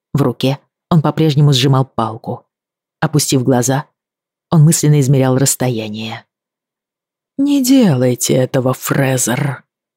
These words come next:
Ровный тон перешёл во вкрадчивый. «Она умрёт прежде, чем вы сделаете второй шаг». Тонкое холодное лезвие —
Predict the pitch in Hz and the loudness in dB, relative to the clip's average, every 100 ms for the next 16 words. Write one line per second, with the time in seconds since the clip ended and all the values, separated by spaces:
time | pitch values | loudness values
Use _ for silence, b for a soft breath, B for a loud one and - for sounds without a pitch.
0 | _ _ - 160 143 143 - 147 139 - | _ _ -4 0 2 2 0 0 -2 -4
1 | _ - 143 - 139 135 - 127 123 - | _ -2 0 0 0 0 -2 -4 -6 -6
2 | - 120 127 127 _ _ _ _ _ _ | -8 -6 -10 -12 _ _ _ _ _ _
3 | _ 277 247 220 151 143 143 - _ 143 | _ 0 2 4 4 4 2 0 _ 2
4 | 165 185 120 120 127 - 135 127 131 123 | 2 2 -2 0 -2 0 0 2 2 0
5 | 110 127 139 135 139 131 131 - - 123 | 0 2 4 4 2 2 -2 -4 -4 -2
6 | 123 123 - - 113 - _ - - _ | 0 -2 -2 -4 -6 -8 _ -18 -18 _
7 | _ _ _ _ _ _ _ - 170 135 | _ _ _ _ _ _ _ -2 0 0
8 | 139 - 143 131 127 127 127 147 151 139 | 0 0 0 0 0 0 2 2 0 -2
9 | 143 | -4